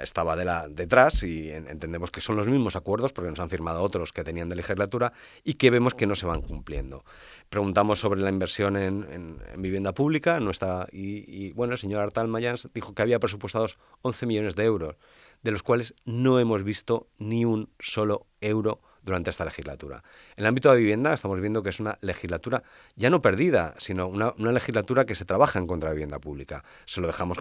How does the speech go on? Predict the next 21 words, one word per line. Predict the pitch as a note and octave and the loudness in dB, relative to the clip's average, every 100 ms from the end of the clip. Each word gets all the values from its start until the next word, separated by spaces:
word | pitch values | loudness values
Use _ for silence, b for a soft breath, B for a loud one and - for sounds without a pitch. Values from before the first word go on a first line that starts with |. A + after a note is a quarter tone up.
| - | -6
patente | E2+ F2+ F#2+ C3 | -4 -4 2 2
al | |
señor, | - F2 E2+ C#2+ | 2 -2 -6 -8
al | D#2 D#2+ | -12 -10
señor, | - E2+ E2+ - B B B B F#2+ | -6 -4 -4 -6 B B B B -8
eh, | F#2 - | -6 -6
Artal | - E2+ - A2 C3 - - | -8 -6 2 2 2 -6 -10
en, | E2+ E2+ | -8 -8
en | F2+ F#2+ | -10 -8
el | G2 | -8
pleno | G#2 A2 B2+ - B | -2 0 0 -2 B
e | - | -2
instamos | G#2+ - C3+ F#3 G#2+ | -2 2 4 4 0
al | |
señor | - F#2 D#2+ | -4 -6 -6
Co-, | G2+ G#2 | -6 -4
al | F#2+ F2 | -4 -4
señor | F#2+ F#2 F#2 G2 - - | -2 0 2 0 -2 2
Portas, | A2 F#2+ C3 A2 | 2 4 2 2
al | E2+ | -2
presidente, | F2 G2 F#2+ G#2+ | 0 0 2 0